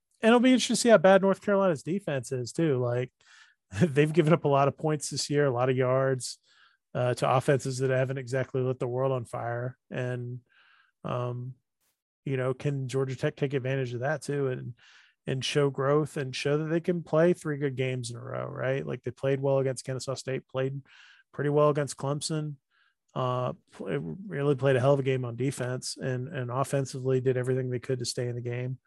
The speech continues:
against, in a real overmatched matchup. Um, so can they play better against a, an opponent who's not on that level defensively? And then,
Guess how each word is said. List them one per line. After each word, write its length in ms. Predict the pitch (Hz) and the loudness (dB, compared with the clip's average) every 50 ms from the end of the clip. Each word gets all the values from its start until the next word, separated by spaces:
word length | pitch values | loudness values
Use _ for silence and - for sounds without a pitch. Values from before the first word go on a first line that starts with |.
| _ - - - - _ _ | _ -20 -20 -20 -20 _ _
against, 440 | - - 131 131 123 - - - - - - | -2 0 0 0 0 -2 -6 -8 -10 -12 -14
in 220 | - 214 180 147 135 | -10 -6 -4 -2 -2
a 180 | 127 127 123 120 - _ | -2 -2 -4 -6 -2 _
real 180 | 160 156 143 135 | 4 4 4 6
overmatched 680 | 143 147 139 131 131 131 131 131 127 120 - - - | 4 2 2 2 0 -2 -2 -4 -4 -4 -6 -8 -6
matchup. 440 | 131 123 131 - - 131 123 127 - - _ _ _ _ - - - - - - - _ _ _ - | -4 -4 -4 -2 -2 -2 -2 -2 -4 -8 _ _ _ _ -20 -20 -20 -20 -20 -20 -20 _ _ _ -6
Um, 460 | 127 123 127 127 123 123 131 139 139 - - | -4 -4 -2 -4 -4 -4 -6 -8 -12 -12 -12
so 280 | - - 160 143 139 | -2 2 4 4 4
can 220 | 131 - 147 143 139 | 2 2 0 2 4
they 140 | 139 139 131 | 4 2 2
play 720 | - - 147 143 143 143 143 143 139 139 139 139 135 - _ _ | 2 2 4 4 6 6 6 4 4 2 0 -2 -4 -8 _ _
better 320 | 143 139 143 143 139 131 131 | 0 0 2 2 0 0 -2
against 400 | 127 127 131 123 120 - - - | -2 -2 -4 -4 -6 -6 -4 -4
a, 320 | 127 123 127 - - - - 269 359 _ _ _ _ _ _ _ _ _ - | -4 -2 -2 -4 -4 -6 -10 -14 -16 _ _ _ _ _ _ _ _ _ -4
an 80 | 131 | -4
opponent 480 | 127 - - - 143 143 143 139 135 131 | -4 -2 0 2 2 4 4 4 4 4
who's 180 | 127 127 120 127 | 4 2 2 2
not 220 | 135 131 127 127 | 2 2 2 2
on 100 | 123 123 | 2 0
that 160 | 123 131 135 | 0 0 0
level 240 | 135 127 120 120 120 | 0 0 0 -2 -2
defensively? 800 | 117 123 120 - - 120 113 - - 139 143 147 151 156 170 196 | -2 -2 -4 -2 -4 -6 -6 -6 -8 -6 -2 -2 -2 -2 -2 -2
And 180 | - 139 139 139 | -2 0 2 4
then, 440 | 139 139 135 131 131 131 127 123 | 4 4 4 2 0 -2 -2 -4